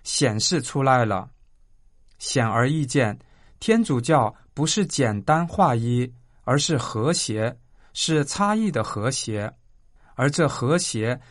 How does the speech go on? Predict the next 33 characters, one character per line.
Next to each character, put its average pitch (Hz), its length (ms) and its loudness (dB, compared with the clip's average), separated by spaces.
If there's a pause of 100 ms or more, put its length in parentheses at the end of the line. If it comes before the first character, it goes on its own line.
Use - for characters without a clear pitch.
是 190 220 2
由 131 180 2
天 208 340 0
主 117 300 -4
圣 190 320 0
神 117 380 -2
所 110 280 -4
创 113 300 -2
造。 107 340 0 (920)
一 131 140 -2
个 151 120 4
传 117 240 -2
教 151 240 2
士 127 360 0
往 107 260 -2
前 110 300 -4
去， 139 360 -2 (460)
尊 220 260 4
重 170 300 2 (160)
在 175 220 4
每 131 200 2
个 151 120 -2
地 175 240 0
方 110 320 -2
所 123 320 0
遇 190 200 2
到 180 200 2
的 117 100 -4
一 107 180 -4
切， 131 400 -4 (560)
并 165 240 2
帮 185 300 4
助 190 300 0